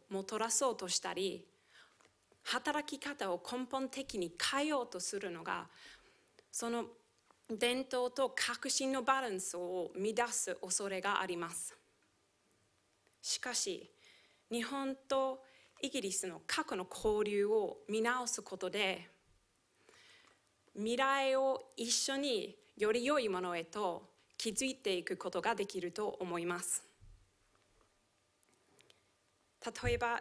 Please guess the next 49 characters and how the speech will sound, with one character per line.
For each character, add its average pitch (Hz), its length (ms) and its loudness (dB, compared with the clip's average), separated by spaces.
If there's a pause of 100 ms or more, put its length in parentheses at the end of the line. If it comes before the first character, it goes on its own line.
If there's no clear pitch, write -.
真 277 380 2
珠 277 200 2
養 277 180 2
殖 202 260 -2
の 170 120 -2
業 185 280 2
界 185 480 -4 (720)
の 220 160 2
人 208 280 -2
た 196 140 -4
ち 190 220 2
は、 196 260 2 (1300)
そ 208 140 -8
の 190 100 -2
ホ 254 320 2
ネ 269 220 6
ー 254 40 4
ル 262 100 6
先 269 240 0
生 180 300 2
と - 460 0 (640)
日 226 140 0
本 247 160 0
の 240 220 2
科 247 220 2
学 269 200 2
者 196 160 0
た 190 160 -8
ち 190 160 0
の 180 120 0
写 190 180 -2
真 196 280 2
を 170 40 -6
見 180 140 -2
て、 185 340 -2 (1000)
イ 269 100 2
ギ 285 100 0
リ 269 100 0
ス 262 180 0
と 262 420 2
日 254 120 0
本 269 300 0
が 190 300 0
手 294 280 0
を 202 100 0
取 196 320 -4
り 190 100 0
合 190 100 0
い、 190 340 -4